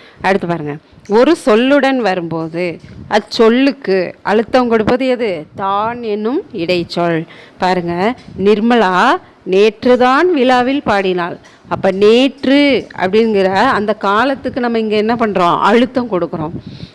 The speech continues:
மேல பாருங்க, "நிர்மலா தான் நேற்று விழாவில் பாடினாள்." அப்ப நிர்மலா பெயருக்கு என்ன செய்றோம்? நம்ம அழுத்தம் கொடுக்குறோம்.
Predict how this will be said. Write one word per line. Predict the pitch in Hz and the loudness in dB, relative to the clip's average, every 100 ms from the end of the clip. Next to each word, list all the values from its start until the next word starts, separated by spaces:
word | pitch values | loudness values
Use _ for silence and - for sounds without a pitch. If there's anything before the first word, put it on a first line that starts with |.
| - | -4
மேல | 214 240 247 | 2 2 2
பாருங்க, | 233 233 254 226 | 0 -2 -6 -8
"நிர்மலா | 185 190 202 220 226 220 | -8 -6 -6 -6 -4 -6
தான் | 226 247 370 | -6 -4 -2
நேற்று | 349 269 - 247 | 0 -2 -2 0
விழாவில் | 220 220 214 196 240 | 2 2 2 2 0
பாடினாள்." | 262 202 185 170 175 185 - - - - | 0 -2 0 -2 -6 -10 -14 -20 -20 -10
அப்ப | 185 240 294 | 0 2 4
நிர்மலா | 240 220 226 247 226 - - - | 4 2 2 2 2 0 -4 0
பெயருக்கு | 202 240 277 - 277 | 2 4 2 0 -2
என்ன | 247 254 | -2 -2
செய்றோம்? | 254 233 220 | -2 -2 -2
நம்ம | 196 185 160 160 | -2 -4 -8 -6
அழுத்தம் | 185 214 254 247 202 165 | 0 2 4 2 2 2
கொடுக்குறோம். | 156 156 | 0 -2